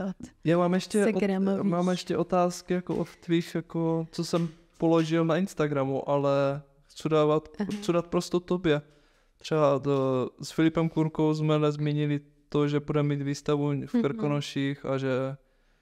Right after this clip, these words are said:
Speaker 2: že chce dělat, že už chce učit malbu u sebe v ateliéru, že skrz to i tak si vzal větší ateliér, tak
Speaker 1: Mhm.
Speaker 2: chci ti dát ten prostor, abys pak jsme nedali konec podcastu a ty bys
Speaker 1: Jo.
Speaker 2: pak smutná byla, že jsi to nezmínila.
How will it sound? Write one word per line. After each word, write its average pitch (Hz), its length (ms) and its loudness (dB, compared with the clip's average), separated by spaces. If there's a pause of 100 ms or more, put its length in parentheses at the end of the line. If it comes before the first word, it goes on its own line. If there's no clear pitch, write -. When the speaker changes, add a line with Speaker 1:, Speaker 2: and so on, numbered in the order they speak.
(200)
Speaker 2:
že 139 160 0
chce 139 360 -2
dělat, 135 520 0 (120)
že 131 140 0
už 139 140 -4
chce - 220 -6
učit 147 320 -6
malbu 139 340 0
u 143 40 -4
sebe 143 220 -2
v 139 80 0
ateliéru, 139 540 0
že 139 120 -6
skrz - 300 -8
to 143 160 0
i 139 60 2
tak 135 240 -6
si - 140 -6
vzal 139 180 0
větší 139 300 -4
ateliér, 135 560 -2
tak 139 220 -4
Speaker 1:
Mhm. 208 580 -6 (200)
Speaker 2:
chci - 180 -8
ti 160 100 2
dát 151 140 4
ten 151 120 -2
prostor, 147 600 -2
abys 143 360 -2
pak 143 240 -4 (280)
jsme 143 340 -4
nedali 139 420 2
konec 139 480 -2 (120)
podcastu 135 580 -2
a 139 40 0
ty - 120 -6
bys 143 160 -4
Speaker 1:
Jo. 208 160 -6
Speaker 2:
pak 143 180 -6
smutná 127 500 -2
byla, 131 260 -2
že 135 100 -10
jsi - 120 -14
to 135 80 -6
nezmínila. 131 600 -2